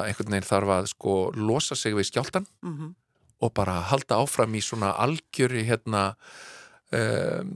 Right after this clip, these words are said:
Speaker 1: hvað, af, af algjöru æðruleysi.
Speaker 2: Já.
Speaker 1: Og bara come what may.
Speaker 2: <laughs> En er það alltaf einhver einn sem að, sko,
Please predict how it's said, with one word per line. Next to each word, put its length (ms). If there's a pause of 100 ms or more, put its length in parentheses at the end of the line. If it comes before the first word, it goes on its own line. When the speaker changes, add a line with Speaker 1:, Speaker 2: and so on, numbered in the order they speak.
(100)
Speaker 1:
hvað, 280
af, 240
af 220
algjöru 340
æðruleysi. 720
Speaker 2:
Já. 220 (500)
Speaker 1:
Og 120
bara 440 (460)
come 240
what 140
may. 260 (440)
Speaker 2:
<laughs> 540
En 100
er 140
það 80
alltaf 240
einhver 220
einn 180
sem 240
að, 180
sko, 280